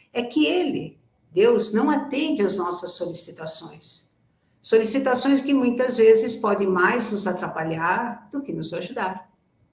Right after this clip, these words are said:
Mas percebamos que, além de termos que cultivar a nossa fé em Deus, precisamos também ter fé em nós mesmos. Precisamos acreditar na nossa potencialidade divina,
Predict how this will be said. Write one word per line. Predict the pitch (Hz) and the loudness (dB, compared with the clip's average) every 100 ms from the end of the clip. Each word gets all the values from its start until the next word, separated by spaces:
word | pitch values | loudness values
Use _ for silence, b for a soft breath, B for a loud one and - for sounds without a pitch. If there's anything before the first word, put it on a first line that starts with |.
| _ _ _ _ _ b b b b b - | _ _ _ _ _ b b b b b 0
Mas | 311 285 208 | 4 4 2
percebamos | - 233 208 - 262 247 180 170 156 156 | 2 2 2 -2 0 0 0 0 -2 -4
que, | - 202 | -2 0
além | 202 214 302 320 | 0 2 0 -2
de | 233 220 - | -4 -6 2
termos | 226 214 185 156 151 | 4 4 2 -4 -8
que | - - | -12 -10
cultivar | 247 233 214 170 190 233 240 | -8 -8 -8 -6 -4 -2 -4
a | |
nossa | 202 190 - | -6 -8 -8
fé | 156 202 | -10 -6
em | 214 180 | -6 -6
Deus, | 156 185 202 - | -6 -2 -2 -4
precisamos | - - 240 - 269 277 | -10 -8 -6 -4 -4 -4
também | - 233 226 233 | -6 -6 -6 -6
ter | 233 220 - | -6 -6 -10
fé | 220 240 - - - - | -6 -4 -6 -12 -20 -10
em | 359 349 | -4 -2
nós | 349 247 247 202 - | -2 -4 -6 -8 -10
mesmos. | 156 151 156 - _ - - - _ b b b b | -10 -10 -12 -18 _ -16 -16 -18 _ b b b b
Precisamos | 226 226 269 254 311 311 269 | -6 -4 -2 -2 -2 0 -2
acreditar | 254 247 220 214 240 247 233 | -2 -2 -2 -4 -2 -2 -2
na | 220 | -2
nossa | 208 214 277 311 277 - 226 | 0 0 0 -2 -4 -6 -6
potencialidade | 208 196 185 185 - 180 175 160 175 180 180 | -6 -6 -6 -6 -8 -8 -8 -6 -6 -6 -8
divina, | 170 156 - 165 156 156 - | -12 -12 -10 -8 -8 -10 -16